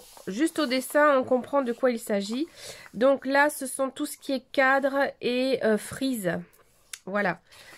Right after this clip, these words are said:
Donc là, elle nous propose plusieurs styles de cadre et de frise à reproduire sur nos, dans nos notebooks ou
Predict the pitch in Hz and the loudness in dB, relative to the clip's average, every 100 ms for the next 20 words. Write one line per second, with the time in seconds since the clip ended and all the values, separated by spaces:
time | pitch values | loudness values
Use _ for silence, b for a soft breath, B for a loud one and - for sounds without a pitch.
0 | B 202 196 220 240 254 - 208 220 233 | B -6 -4 2 2 2 0 0 2 0
1 | 247 247 254 269 240 214 - 320 311 302 | 0 0 6 4 4 -2 -2 0 0 2
2 | 294 302 - - 294 294 262 214 226 - | 2 2 -2 -12 -4 -2 -2 0 0 -2
3 | _ - 269 269 247 226 208 196 - - | _ -2 0 0 0 0 -2 -4 -10 -8
4 | 277 277 254 - 190 190 285 - - 302 | -4 -4 -6 -4 -2 0 0 -2 -2 -2
5 | 220 196 202 254 - - - 359 359 294 | -4 -6 -4 -4 -6 -14 -6 -4 0 0
6 | 269 247 226 214 202 190 180 175 160 - | 2 4 4 4 2 0 0 -2 -4 -8
7 | - 190 285 294 247 233 208 247 339 - | -8 -4 0 0 0 0 0 -2 -2 -4
8 | - B B B B B _ - 285 320 | -20 B B B B B _ -4 0 2
9 | 349 | 0